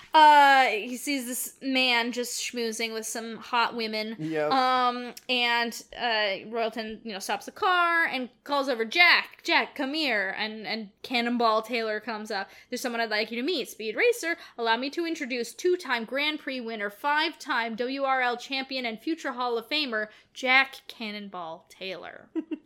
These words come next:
Speaker 1: And that whole line
Speaker 2: Yeah.
Speaker 1: will be called back.
Speaker 2: Absolutely.
Speaker 1: And Speed is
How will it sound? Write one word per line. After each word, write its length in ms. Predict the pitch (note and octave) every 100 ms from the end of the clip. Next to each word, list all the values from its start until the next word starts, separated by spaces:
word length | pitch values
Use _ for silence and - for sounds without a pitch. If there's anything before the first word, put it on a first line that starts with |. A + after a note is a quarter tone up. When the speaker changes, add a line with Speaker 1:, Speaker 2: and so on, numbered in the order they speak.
| -
Speaker 1:
And 120 | - A3+
that 160 | A3
whole 260 | A#3 A#3 A3
line 460 | A3 G3 F#3 F3+ G3+
Speaker 2:
Yeah. 240 | D#3 D3+ C3+
Speaker 1:
will 220 | A#3+ A3+
be 100 | A3+
called 420 | - F#3 E3+ -
back. 420 | B2 D#2+ - _ _ - - - _ -
Speaker 2:
Absolutely. 500 | C3+ - D3+ E3+ G3+
Speaker 1:
And 140 | G#3+ -
Speed 220 | C4+ G#3+
is 240 | A3 -